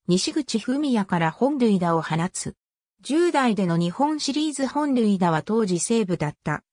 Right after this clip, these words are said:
清原以来二十二年ぶり。坂本自身は日本シリーズでは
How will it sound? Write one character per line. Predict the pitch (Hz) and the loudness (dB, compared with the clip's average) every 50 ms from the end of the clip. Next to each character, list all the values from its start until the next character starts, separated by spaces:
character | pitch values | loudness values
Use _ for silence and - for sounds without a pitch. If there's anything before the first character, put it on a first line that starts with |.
| _ _ - | _ _ -4
清 | - 190 214 254 254 | -2 0 0 0 0
原 | - - 247 294 285 | -2 -2 0 2 2
以 | 285 269 | 2 2
来 | 262 247 220 196 | 2 2 4 4
二 | 190 233 262 | 4 2 0
十 | 233 - 208 175 165 | 0 0 0 0 2
二 | 156 160 160 156 | 0 0 0 0
年 | 165 202 220 208 196 | 0 0 0 0 0
ぶ | 180 190 175 | 0 0 -2
り。 | 165 175 - _ _ _ _ _ _ _ _ _ _ _ | -2 -2 -6 _ _ _ _ _ _ _ _ _ _ _
坂 | _ - - 190 196 - 302 311 | _ -4 -2 -2 0 0 0 0
本 | 320 311 - 302 294 | 0 -2 -2 -2 -4
自 | 254 285 | -4 -4
身 | 277 - - 233 220 | -6 -4 -2 0 0
は | 196 165 160 156 - - _ _ _ - | 2 2 2 0 0 -4 _ _ _ -2
日 | 185 196 | 0 0
本 | 202 - 277 320 339 320 | 0 0 0 0 0 -2
シ | - - 294 | -4 -4 -2
リ | 294 302 285 | -2 -2 -2
ー | 247 | -2
ズ | 196 185 165 | -4 -2 -2
で | 175 | 0
は | 165 165 165 175 | 0 0 0 -2